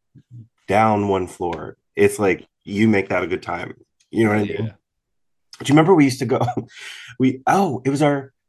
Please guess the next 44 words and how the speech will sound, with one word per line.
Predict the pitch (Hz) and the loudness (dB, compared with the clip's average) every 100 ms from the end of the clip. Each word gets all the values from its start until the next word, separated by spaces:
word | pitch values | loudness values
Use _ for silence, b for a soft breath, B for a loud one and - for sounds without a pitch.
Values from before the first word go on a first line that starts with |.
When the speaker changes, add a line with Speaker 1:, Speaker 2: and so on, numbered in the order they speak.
| - | -2
Speaker 1:
it | |
was | 131 | 0
during | 143 165 | 2 4
our | 143 | 2
training | - - 147 | 0 -2 0
in | 127 | -2
our | |
first | 113 127 117 | -2 -6 -6
week, | 127 131 | -4 -4
we | 123 | -2
went | 107 110 - | 0 0 -2
to, | 120 110 104 - _ - | -2 0 0 -4 _ -10
there | 107 117 | -2 0
would | |
be, | 107 | 2
like, | 113 101 | 0 0
this | 95 - | -4 -8
late | 98 104 113 | -4 0 0
night | 127 117 - | 0 -2 -2
buffet | 101 - 87 92 | -4 -2 -4 -4
style | - 101 98 - _ _ _ - | 0 0 0 -4 _ _ _ -4
food, | 101 107 147 170 - B B B B | 0 4 4 4 -2 B B B B
and | 113 120 | 2 4
it | |
would | 110 | 2
just | 110 113 | 0 -4
be, | 127 | -2
like, | 98 - _ | -2 -4 _
chicken | - 135 156 185 | -10 -6 -4 -4
cutlets, | - 147 131 135 - - _ | -4 -4 0 -2 -2 -20 _
some | - 117 101 | -4 -2 0
bread, | 101 107 110 110 - b b - | 0 2 2 -2 -8 b b -6
and, | 107 110 | -2 0
like, | 104 92 - _ _ _ _ _ - | 0 -2 -8 _ _ _ _ _ -6
a | 110 | -4
block | 104 101 117 110 113 | 0 2 2 2 -4
of | 98 _ | -8 _
Kraft | - 113 107 - | -8 -2 -2 -4
single | - 98 95 | -4 -2 -2
cheese, | 85 - - - - - | -4 -8 -8 -10 -16 -14
just | 95 - | -12 -8
all | - 92 | -2 -2
stuck | - - - | -4 -10 -10
together. | - 85 - - | -10 -10 -10 -12